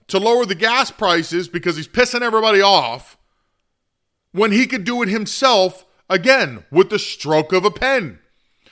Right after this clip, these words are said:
Reverse your executive order. Let them go start fracking again. Put everybody back to work. Open the Keystone Pipeline back up. We could be energy independent again within a short period of time. We'd have no issues.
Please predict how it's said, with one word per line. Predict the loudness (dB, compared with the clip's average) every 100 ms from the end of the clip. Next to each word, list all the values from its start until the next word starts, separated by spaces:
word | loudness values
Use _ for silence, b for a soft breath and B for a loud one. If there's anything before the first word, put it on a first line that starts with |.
| b 0
Reverse | 0 4 2 2 0
your | -6
executive | -4 -2 -2 0 0 2
order. | 4 4 4 0 -6 b b b
Let | -2 0 2
them | 0 2
go | 4 4
start | 2 2 2 2
fracking | -2 0 0 -2 -6
again. | -2 -2 -2
Put | -2 0
everybody | 0 0 0 0 0
back | 0 0 0
to | -4
work. | 4 6 6 4
Open | -2 -2
the | -8
Keystone | -4 -6 0 -2 0
Pipeline | 2 2 2 -2 2
back | 0 2
up. | -2 -6 B B -8
We | -4 -4
could | -4 -6
be | -4 -6
energy | -4 -2 -4 -6 -8
independent | -8 -8 -10 -6 -6 -6 -8
again | -10 -2 0 -2 -4 -14 0
within | 0 0 -4
a | -6 -6
short | -2 0 0 -2
period | -2 0 -2
of | -4
time. | -8 -8 -10 -16 _ _ _ _ _ _ _ _ _ -2
We'd | 2
have | 2
no | 2 4
issues. | 4 2 -6 -6 -8 -18